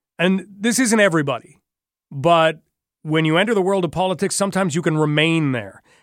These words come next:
And I think that's unhealthy. It really is. Because you get caught up in the way the system works, the way the game works, and you forget how the world works.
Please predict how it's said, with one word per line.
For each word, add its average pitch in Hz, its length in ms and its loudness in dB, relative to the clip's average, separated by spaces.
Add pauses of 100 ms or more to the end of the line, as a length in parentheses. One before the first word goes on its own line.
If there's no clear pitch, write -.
And 165 120 -2
I 226 60 4
think 254 120 0
that's 190 200 0
unhealthy. 147 540 -4 (260)
It 151 80 -4
really 160 320 2
is. - 240 -14 (460)
Because 143 540 0
you 147 160 -4
get 147 160 0
caught 185 280 0
up 180 200 2
in 156 160 0
the 147 80 0
way 147 140 2
the 131 80 -6
system 185 420 -4
works, 165 260 0
the 156 80 -6
way 147 100 2
the 131 80 -4
game 160 420 0
works, 156 400 -2 (400)
and 156 100 2
you 147 60 0
forget 156 260 0
how 165 120 -2
the 151 80 2
world 139 400 0
works. - 580 -10